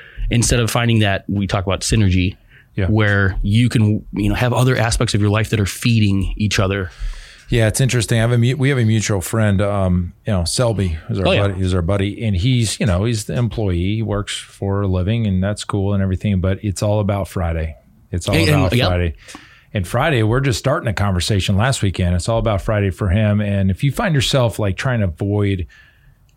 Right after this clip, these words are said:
Speaker 2: uh, work or not think about it or just unplug, I mean, it's okay to unplug and stuff, but, like, you avoid it, or Monday morning comes around and
Speaker 1: You
Speaker 2: you're
Speaker 1: dread
Speaker 2: dreading
Speaker 1: it.
Speaker 2: Yeah.
Speaker 1: Yeah.
Speaker 2: You, you're probably doing the wrong thing. I mean, or there's things that you need to fix in the business that we could probably help you with if that's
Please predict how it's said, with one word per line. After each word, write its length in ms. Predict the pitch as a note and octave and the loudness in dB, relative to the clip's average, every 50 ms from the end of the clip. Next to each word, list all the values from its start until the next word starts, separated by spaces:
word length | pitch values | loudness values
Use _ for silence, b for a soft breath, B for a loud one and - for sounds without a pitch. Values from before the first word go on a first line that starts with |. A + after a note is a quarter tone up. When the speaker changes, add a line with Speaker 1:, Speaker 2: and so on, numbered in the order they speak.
| b _ - | b _ -6
Speaker 2:
uh, 300 | - G#2 F#2+ F2+ E2+ D#2+ G2+ | -4 -2 -2 0 -2 -2 0
work 420 | G#2+ C#3 C#3 C3 C3 C3 A#2+ - C3+ | 0 2 2 4 2 2 0 -2 -4
or 320 | A#2 A2 G#2+ G2+ G2+ G2+ | -2 0 0 2 2 2
not 240 | F#2 A2+ A#2+ B2 A2 | 0 0 -2 -2 -2
think 200 | - C3 B2+ - | 0 -2 0 0
about 300 | B2 A2 A2+ A2 A2 A2 | 0 0 2 2 2 2
it 40 | A2+ | 2
or 180 | G#2+ F#2 F#2+ | 2 0 0
just 180 | F#2 G#2+ G#2+ G2 | 2 0 0 0
unplug, 560 | - - G#2 G#2 - - D3 C#3 B2+ B2+ C3+ | 0 -2 -2 -2 -2 -2 -2 0 0 0 0
I 40 | C#3 | 2
mean, 180 | C3+ C3+ C3+ C#3 | 2 2 2 2
it's 100 | B2+ - | 2 2
okay 240 | D#3 D3 - C#3 | 0 2 2 2
to 60 | C3 A#2+ G#2+ | 2 2 2
unplug 240 | F2 - - A#2 A2+ | 2 2 0 2 0
and 80 | A#2 A2 | 0 0
stuff, 220 | - - A#2 G2+ | 0 0 -2 0
but, 160 | - - - G#2+ | -2 -4 -2 0
like, 240 | G#2 G#2+ F#2 - | 0 0 0 0
you 100 | A2+ G#2 | -2 -2
avoid 380 | F2+ E2+ D#2+ G2+ G#2 A2 A2+ A2 | -2 0 0 0 0 2 2 2
it, 240 | A2 A2+ A#2 A2+ G#2+ | 2 2 2 0 0
or 180 | G2+ F#2+ F2+ | -2 0 0
Monday 240 | F2 G2+ A#2 A#2+ A#2 | 2 2 2 2 2
morning 280 | A2 G#2+ A2+ A2+ A2+ G2+ | 2 2 2 2 2 0
comes 180 | - G#2+ F#2+ F#2 | 0 -2 0 0
around 200 | G#2+ G#2 G#2 G#2 | 2 2 2 2
and 60 | G#2+ | 4
Speaker 1:
You 60 | B2+ B2 | 4 4
Speaker 2:
you're 40 | A#2 | 4
Speaker 1:
dread 360 | G2 F#2+ G2+ G#2+ B2 B2 A#2+ | 4 4 4 4 2 2 2
Speaker 2:
dreading 80 | A#2+ C3+ | 2 2
Speaker 1:
it. 120 | D3 D3 G#2+ | 2 2 2
Speaker 2:
Yeah. 200 | G#2 G#2 G#2 - | 2 2 4 4
Speaker 1:
Yeah. 380 | D3+ D#3 C#3 A2+ F#2+ F#2+ F#2 B B B B B B B B B B B B | 4 4 4 2 2 0 -2 B B B B B B B B B B B B
Speaker 2:
You, 160 | - D#3 D3+ - _ _ | -4 -4 -4 -4 _ _
you're 140 | G#3 E3+ E3 | -2 -2 0
probably 260 | E3+ - G3+ F3 D3+ | 2 2 2 2 2
doing 180 | B2+ C3 B2+ A#2+ | 2 2 2 4
the 80 | G#2 G2+ | 2 2
wrong 320 | G2 F#2+ F#2 F#2 F#2+ F2+ | 2 2 2 2 2 0
thing. 400 | - - - G2+ G2 G2+ G#2 G#2+ | 0 -2 -2 0 2 2 2 2
I 40 | G#2+ | 2
mean, 240 | G#2 G#2 G#2 A2 A#2+ | 2 2 2 0 0
or 260 | C#3+ C#3+ D#3 D3+ C#3+ | 0 2 2 2 4
there's 220 | C3+ C3+ A#2 - | 4 2 2 0
things 240 | - D3 C#3 B2+ G#2+ | 2 2 2 2 2
that 80 | C3 A2+ | 0 0
you 80 | A2+ | 2
need 140 | A2+ A#2 A2 | 2 2 2
to 80 | G2+ F#2+ | 2 0
fix 380 | - - G#2+ F#2+ - - - | 0 0 0 0 0 -4 -6
in 120 | - - G#2 | -2 0 0
the 80 | G2 | 0
business 480 | D#2+ G#2 G#2 G2 - C3 B2+ A#2 - - | 0 0 -2 0 0 0 0 0 -2 0
that 300 | - G#2+ G2+ F#2+ - - | 0 0 0 0 0 -2
we 120 | G#2+ A2 | -2 0
could 160 | G#2 A#2+ G2 | 0 -2 -2
probably 280 | - A2 A2 G#2 G2+ F#2+ | -2 -2 0 2 2 2
help 240 | F2+ G#2+ G#2+ G#2+ - | 2 2 0 0 -2
you 100 | C#3+ C#3+ | -2 0
with 160 | C#3+ D3+ D#3+ E3+ | 0 0 0 0
if 140 | D3 - - | -2 -2 0
that's 340 | A#2 A2 G#2 - - A2+ | -2 -2 -2 -2 -6 -12